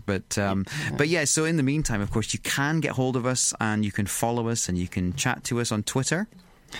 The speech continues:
Speaker 2: Yeah, so, uh, we are N S U K Podcasts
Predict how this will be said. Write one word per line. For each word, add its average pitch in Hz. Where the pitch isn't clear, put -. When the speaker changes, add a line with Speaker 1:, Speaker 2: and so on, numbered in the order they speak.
Speaker 2:
Yeah, 160
so, 123
uh, 117
we 131
are 127
N 151
S 147
U 139
K 135
Podcasts 135